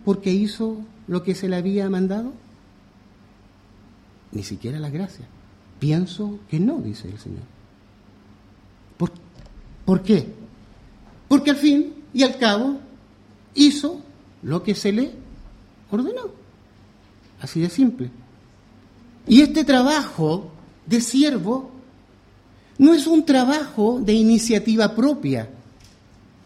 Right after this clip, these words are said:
el que se le haya ocurrido. Y si pensamos en estos doce hombres que venían discutiendo entre ellos, ¿quién quería ser el más importante?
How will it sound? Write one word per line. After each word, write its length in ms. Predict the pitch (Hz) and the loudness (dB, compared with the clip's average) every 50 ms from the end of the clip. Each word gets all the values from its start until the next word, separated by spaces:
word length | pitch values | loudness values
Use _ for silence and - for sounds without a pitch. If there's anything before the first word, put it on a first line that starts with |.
| - - _ _ _ _ - | -20 -20 _ _ _ _ 2
el 200 | - 208 202 - | 4 4 4 4
que 100 | 233 220 | 2 2
se 160 | - 240 220 | 4 4 4
le 140 | 214 214 220 | 6 6 6
haya 320 | 247 262 262 254 240 233 | 6 4 4 4 6 6
ocurrido. 840 | 220 214 214 214 - 202 196 196 214 269 277 254 175 135 117 107 117 - - - - - - - - - _ _ _ - - - _ _ _ _ _ _ _ _ _ _ _ _ _ _ _ _ _ _ _ - - - - | 6 6 4 4 4 2 4 4 4 4 2 2 0 -2 -6 -6 -10 -16 -20 -20 -20 -20 -20 -20 -20 -20 _ _ _ -20 -20 -20 _ _ _ _ _ _ _ _ _ _ _ _ _ _ _ _ _ _ _ -20 -20 -4 0
Y 80 | 214 | 0
si 160 | 185 190 262 262 | 2 4 4 4
pensamos 880 | 254 240 233 220 - - - 311 320 294 214 170 175 175 - - - - - - - - - - | 6 6 6 6 4 2 2 4 4 4 4 4 4 0 -2 -6 -16 -20 -20 -20 -20 -20 -2 4
en 160 | - 233 247 | 6 8 8
estos 420 | 277 269 247 262 - - - - | 6 6 4 0 -2 -2 -4 -4
doce 320 | 170 302 277 - - 269 254 | -2 -2 -2 -2 -2 0 2
hombres 420 | 285 294 269 226 196 185 185 170 - - - - - - | 4 6 6 6 6 4 0 0 -4 -10 -20 -20 -4 0
que 120 | 233 226 | 2 2
venían 380 | 226 233 254 285 294 285 269 220 | 4 6 6 6 6 6 4 4
discutiendo 640 | 247 - - 247 240 240 240 294 302 285 277 254 | 0 0 -2 -2 -2 2 2 4 4 4 4 4
entre 320 | 233 220 208 214 220 202 196 | 4 2 2 2 2 4 4
ellos, 540 | 240 294 302 262 180 160 165 170 165 - - - - - - - _ - - - | 4 4 2 2 0 0 -2 -2 -4 -8 -14 -20 -20 -20 -20 -20 _ -20 -16 -4
¿quién 240 | - 233 269 277 254 | 2 4 4 4 4
quería 340 | 262 226 202 208 233 233 220 | 2 0 0 2 0 0 -2
ser 220 | 226 - 233 220 | -2 -2 -4 -2
el 100 | 226 214 | -2 0
más 280 | 196 196 208 214 214 - | -2 -2 -2 -4 -4 -4
importante? 760 | 214 196 - 202 185 185 - 208 214 226 214 - 233 226 | -4 -4 -4 -6 -8 -6 -4 -4 -4 -4 -4 -6 -8 -10